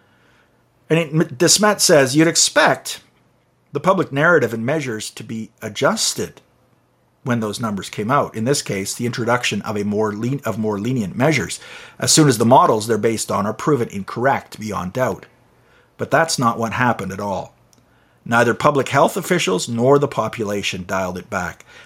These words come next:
Something caused society to collectively continue reacting in the same frenetic way, as if it were acting out a pressing psychological need," which is exactly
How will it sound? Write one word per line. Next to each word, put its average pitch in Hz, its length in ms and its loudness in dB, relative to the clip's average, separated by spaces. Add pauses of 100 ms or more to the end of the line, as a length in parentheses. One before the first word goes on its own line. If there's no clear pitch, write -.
Something 220 800 4
caused 165 500 4
society 135 640 2
to - 140 -10
collectively 175 760 -6
continue 139 580 -6
reacting 117 580 -4
in 131 80 -4
the 127 60 -4
same 165 500 0 (200)
frenetic 151 560 0
way, 101 380 0 (300)
as 160 340 2
if 139 160 2
it - 100 0
were 113 260 -2
acting 139 420 -2
out 104 240 0
a 107 100 -8 (100)
pressing 165 560 -2 (180)
psychological 101 1160 -2 (320)
need," 92 540 -6 (720)
which 135 420 4
is 139 180 4
exactly 104 720 -2